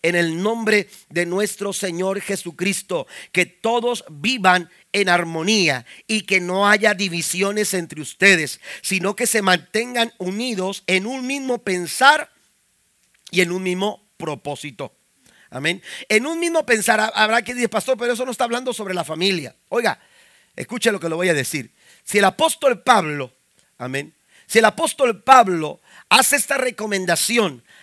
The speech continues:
a personas que se miraban tres horas al día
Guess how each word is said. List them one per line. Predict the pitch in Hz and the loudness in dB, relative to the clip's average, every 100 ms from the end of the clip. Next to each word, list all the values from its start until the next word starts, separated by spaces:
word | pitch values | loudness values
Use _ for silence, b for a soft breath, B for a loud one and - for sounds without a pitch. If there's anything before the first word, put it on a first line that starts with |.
| b | b
a | 190 202 | 2 4
personas | 202 185 - 294 247 269 | 4 4 4 2 2 0
que | - 208 | 0 0
se | 202 | 2
miraban | 190 247 233 214 | 6 6 4 0
tres | 233 240 247 | 0 0 2
horas | 247 220 | 2 4
al | 190 170 | 4 2
día | 196 196 123 | 2 0 -2